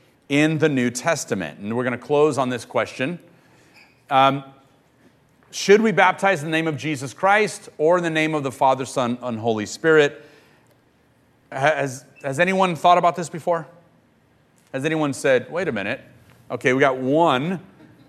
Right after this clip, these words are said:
Uh, if Jesus said to baptize in the name of the Father, Son, and Holy Spirit, the Trinitarian formula,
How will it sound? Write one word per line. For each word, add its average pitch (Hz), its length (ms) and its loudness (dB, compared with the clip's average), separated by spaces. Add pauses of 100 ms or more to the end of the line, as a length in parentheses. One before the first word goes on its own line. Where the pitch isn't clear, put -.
(380)
Uh, 131 340 4 (500)
if 165 520 0
Jesus 208 520 2
said 202 340 2
to 180 80 -2
baptize 170 680 2
in 139 60 -10
the 151 60 -4
name 147 260 -2
of 170 60 -2
the 147 80 -6
Father, 147 500 0
Son, 143 240 -2
and 131 80 -4
Holy 123 220 -2
Spirit, 180 760 -2
the 131 60 -10
Trinitarian 160 720 -2
formula, 131 560 0